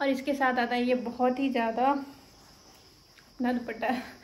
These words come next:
तो इसके साथ आता है ये बहुत ही ज़्यादा खूबसूरत दुपट्टा ब्लैक कलर का, इसमें भी सेम जरी का काम हुआ है। ठीक, कितनी अच्छी खासी इसकी लेंथ है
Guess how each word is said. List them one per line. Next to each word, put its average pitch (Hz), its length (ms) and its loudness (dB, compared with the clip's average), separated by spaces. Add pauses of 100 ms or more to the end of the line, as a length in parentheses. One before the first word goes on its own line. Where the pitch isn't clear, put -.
(300)
तो - 60 -8
इसके 269 300 -6
साथ 302 260 2
आता 277 180 2
है 294 100 6
ये 311 100 0
बहुत 294 280 -4
ही 302 60 -2
ज़्यादा 285 220 2
खूबसूरत 285 1200 -4
दुपट्टा 247 560 -2
ब्लैक 233 360 -4
कलर 240 260 0
का, 240 220 2
इसमें 240 300 0
भी 247 180 -6 (440)
सेम 262 420 0
जरी 240 260 2
का 240 120 -2 (100)
काम 226 300 0
हुआ 240 200 0
है। 214 200 -4 (3750)
ठीक, - 180 -12
कितनी 240 260 -10
अच्छी - 360 -10
खासी 269 340 -2
इसकी 240 320 -8 (320)
लेंथ 233 280 -2
है 277 300 -2